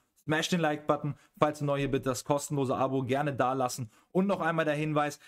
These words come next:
wir haben eine weitere Woche unseres Einzahlungs- und Tradings-Events hier auf BingX laufen. Erhalte bis zu sechstausend U-S-Dollar Bonus, bis zu zweitausend U-S-Dollar Boni durch Einzahlungen, Abstauben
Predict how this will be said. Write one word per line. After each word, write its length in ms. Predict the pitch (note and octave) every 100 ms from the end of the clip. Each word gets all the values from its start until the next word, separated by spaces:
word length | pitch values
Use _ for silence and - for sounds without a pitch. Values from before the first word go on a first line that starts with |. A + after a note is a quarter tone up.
| -
wir 240 | C#3 E3
haben 240 | D3+ E3+ D#3
eine 320 | C#3+ D3 A#2+
weitere 560 | C#3 B2+ A#2+ E3 E3 A#2+
Woche 260 | D3+ D#3
unseres 800 | D3 D#3 D#3+ E3 D3+ E3+ D#3 -
Einzahlungs- 640 | C3+ C#3 B2+ C#3 C3+ C3+ D3
und 160 | C3+
Tradings-Events 760 | C3 B2+ B2 A#2 A#2+ A#2 A#2+ -
hier 180 | C#3 F2
auf 220 | A#2+ -
BingX 480 | B2 A2+ G#2 G2 B2
laufen. 340 | A#2+ B2 A#2+ - -
Erhalte 400 | - B2 D3 D3+
bis 240 | A#2+ C#3+ -
zu 80 |
sechstausend 720 | A#2+ C3+ C3+ - C#3 C3+ B2+ A#2+
U-S-Dollar 480 | B2+ C3 B2 A2+
Bonus, 420 | A2 C3 C3+ B2 - - _
bis 260 | D#3 D#3+ -
zu 120 | D3
zweitausend 640 | - C#3+ C#3+ C#3+ C3+ B2
U-S-Dollar 420 | B2+ B2+ C3 B2
Boni 320 | A#2 B2 B2+ A#2
durch 240 | A#2 -
Einzahlungen, 580 | C3 C3+ - B2 B2 A#2
Abstauben 600 | A2 A2+ - A2+ A2